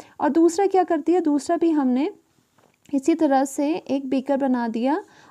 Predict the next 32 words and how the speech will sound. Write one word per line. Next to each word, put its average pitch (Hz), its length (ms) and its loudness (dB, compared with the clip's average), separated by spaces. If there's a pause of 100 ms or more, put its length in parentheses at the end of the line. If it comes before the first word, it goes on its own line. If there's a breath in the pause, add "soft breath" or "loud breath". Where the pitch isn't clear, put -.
और 330 180 2
उसके - 380 0
ऊपर 302 300 0
हमने 277 380 -2
एक 311 320 -4 (160)
हुड 277 180 -4
लगा 233 340 0
दिया 233 260 -4
so 294 300 -2
that 262 300 -2
यहाँ 247 380 -4
से 311 140 -4
वेपर्स 247 540 -2
बाहर 240 300 0
आपके 254 340 -2
ना 233 240 -2
जाए, 185 360 -8
ठीक 269 180 -4
है। 403 100 -2
वेपर्स 277 400 -4
को 330 100 -6
बाहर 254 260 2
नहीं 254 260 0
जाना 220 280 -4
है, 311 60 -4
वेपर्स 269 380 -4
की 294 120 -6
ही 311 160 -4
स्टडी 247 320 -4
करनी 202 320 -8
है 190 80 -10
आपने। 185 280 -14